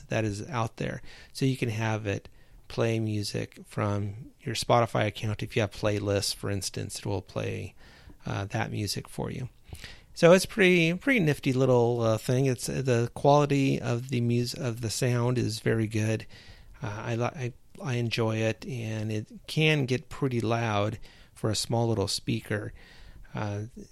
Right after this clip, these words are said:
and, but you can just, <laughs> oddly enough, you could, you can tell Alexa, "Please, uh, lower the volume," and it will do that. Now, Echo, the Amazon Echo has, uh, some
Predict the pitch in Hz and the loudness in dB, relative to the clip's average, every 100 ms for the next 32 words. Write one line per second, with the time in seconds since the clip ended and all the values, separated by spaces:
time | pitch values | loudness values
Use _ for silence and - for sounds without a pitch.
0 | - - - 131 113 110 110 113 - - | -20 -20 -10 -4 -2 -2 -2 -4 -6 -4
1 | 120 135 135 123 127 - - - 165 - | -2 -2 -2 0 2 2 0 -4 -10 -6
2 | 120 107 104 123 - 120 120 113 127 - | -4 -2 -2 -2 -4 -4 -4 -6 -10 -14
3 | - - 135 123 117 123 123 120 110 113 | -18 -8 -2 0 0 2 2 2 2 0
4 | 110 - 156 - - 113 110 113 110 - | -2 0 -2 -2 -6 -4 -2 -2 -4 -10
5 | - - - - - - - - 104 104 | -14 -20 -20 -20 -18 -18 -20 -10 -6 -6
6 | 104 104 113 120 120 151 202 131 101 95 | -4 -2 2 4 4 6 8 6 0 -6
7 | - 131 110 107 104 123 135 113 107 - | -8 -6 -4 -4 -4 -2 -2 -2 -6 -8
8 | - - - - - - - - 160 160 | -18 -20 -18 -18 -16 -18 -20 -2 2 4
9 | 156 151 - - - - 196 220 185 160 | 4 2 -2 -14 -20 2 4 6 6 6
10 | 143 160 180 165 151 147 - 135 123 - | 4 4 2 4 2 2 2 2 2 0
11 | - 131 123 120 - - - - - - | -4 -2 0 -2 -4 -12 -20 -20 -20 -6
12 | 123 110 110 110 113 127 117 113 | -4 -2 -2 -4 -4 -2 0 -2